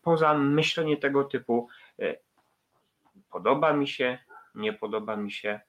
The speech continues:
E, nie, ja, ja, ja tak na to nie patrzę, tylko próbuję się zastanowić nad tym, e, co autor miał na myśli, do czego jestem zaproszony przez to, że ktoś podjął decyzję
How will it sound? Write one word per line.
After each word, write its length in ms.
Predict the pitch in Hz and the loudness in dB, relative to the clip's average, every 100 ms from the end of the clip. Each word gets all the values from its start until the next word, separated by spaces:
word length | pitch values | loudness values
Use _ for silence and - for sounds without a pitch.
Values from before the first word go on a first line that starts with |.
| _ _ _ _ - | _ _ _ _ -6
E, 260 | 104 120 123 - - - _ _ - | -4 -2 -4 -8 -18 -20 _ _ 0
nie, 220 | 107 98 | 2 0
ja, 240 | - - - | 0 -2 -2
ja, 140 | 185 208 | -2 0
ja 160 | 196 214 | 2 2
tak 180 | 220 | 0
na 80 | 220 | -2
to 100 | 226 | -2
nie 140 | 240 233 | -2 0
patrzę, 460 | - 170 - - - - - | -2 -2 -6 -6 -10 -18 -16
tylko 420 | - 175 175 175 175 | -10 2 2 2 -2
próbuję 360 | 165 170 202 | -6 0 0
się 200 | - 170 | 0 -2
zastanowić 880 | 156 160 160 131 107 101 147 - - | -2 -2 -4 -2 -2 -4 -6 -6 -6
nad 320 | 131 113 110 - | -2 -2 -4 -6
tym, 260 | 185 294 - - - - | -4 -4 -10 -18 -10 0
e, 240 | 127 123 - _ _ _ _ _ | 2 2 -2 _ _ _ _ _
co 240 | - 214 202 | -2 0 2
autor 300 | 196 202 196 | 2 0 0
miał 180 | 202 | 0
na 120 | 220 220 | 0 2
myśli, 520 | 170 117 - - 170 | 0 -2 -8 -12 -16
do 180 | 139 131 | -2 -2
czego 300 | 127 156 160 | 0 -4 -4
jestem 360 | 151 - 147 139 | -6 -6 -6 -2
zaproszony 680 | 143 - 139 - 208 127 98 | -4 -4 -6 -4 -6 -6 -8
przez 460 | - - 98 - | -6 -4 -4 -4
to, 240 | - 190 285 - - - | 0 0 -2 -14 -16 -10
że 160 | 120 | -10
ktoś 340 | - - 208 - | -8 -6 -6 -2
podjął 300 | 160 151 131 | -2 0 -2
decyzję 680 | 113 - 107 101 123 214 | -2 -4 -8 -6 -2 -2